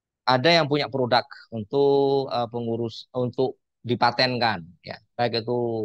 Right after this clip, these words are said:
bentuk paten maupun paten, eh, sederhana, ya.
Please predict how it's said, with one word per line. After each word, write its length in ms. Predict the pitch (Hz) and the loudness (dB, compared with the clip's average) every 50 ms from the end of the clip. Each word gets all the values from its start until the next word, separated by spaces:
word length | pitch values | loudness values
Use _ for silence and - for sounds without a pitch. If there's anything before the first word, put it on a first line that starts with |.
| 104 - | -6 -8
bentuk 320 | 107 110 107 104 110 - | -10 -10 -8 -6 -8 -2
paten 400 | - 110 107 - - 139 151 143 | 0 0 0 0 0 0 0 0
maupun 320 | 123 110 101 101 123 120 110 | -2 -4 -2 -2 -4 -4 -2
paten, 480 | 101 92 - - 120 120 120 120 - | -4 -6 -2 -2 -2 -2 -2 -4 -6
eh, 680 | - - 87 92 90 80 82 85 85 78 73 73 71 67 - | -8 -8 -6 -6 -6 -6 -6 -6 -8 -8 -6 -6 -8 -8 -6
sederhana, 560 | - 113 107 113 98 92 101 120 123 110 92 - _ - | -4 -2 0 0 0 2 2 2 2 2 0 -4 _ -6
ya. 160 | - 123 - | -4 -4 -4